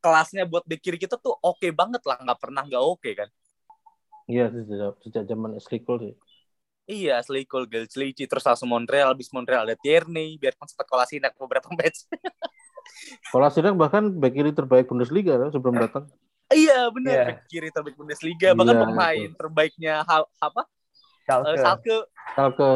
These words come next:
Speaker 1: Nggak tahu
Speaker 2: Gila
Speaker 1: kenapa
Speaker 2: nggak
Speaker 1: Arsenal
Speaker 2: tuh?
Speaker 1: begitu ya.
Speaker 2: <laughs> Emang cedera?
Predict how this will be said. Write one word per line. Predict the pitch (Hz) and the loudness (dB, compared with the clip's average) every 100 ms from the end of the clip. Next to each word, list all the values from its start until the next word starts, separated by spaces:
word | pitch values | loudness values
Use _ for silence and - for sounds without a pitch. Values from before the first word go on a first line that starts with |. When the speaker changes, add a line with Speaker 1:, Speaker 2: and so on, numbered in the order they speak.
| 123 120 _ _ _ _ _ _ _ _ _ _ _ _ _ | 2 -6 _ _ _ _ _ _ _ _ _ _ _ _ _
Speaker 1:
Nggak | - 180 | -16 -8
tahu | - | -4
Speaker 2:
Gila | 107 | 2
Speaker 1:
kenapa | 131 | 4
Speaker 2:
nggak | 131 - | 4 0
Speaker 1:
Arsenal | - - 139 | 0 -2 -2
Speaker 2:
tuh? | - | -4
Speaker 1:
begitu | 151 - | -20 -16
ya. | 214 208 _ _ _ _ _ | -14 -14 _ _ _ _ _
Speaker 2:
<laughs> | - 247 143 _ _ _ _ _ _ _ - - _ 254 123 | -14 -14 -14 _ _ _ _ _ _ _ -20 -20 _ -6 -2
Emang | 123 | 0
cedera? | 127 127 127 180 | -2 0 4 4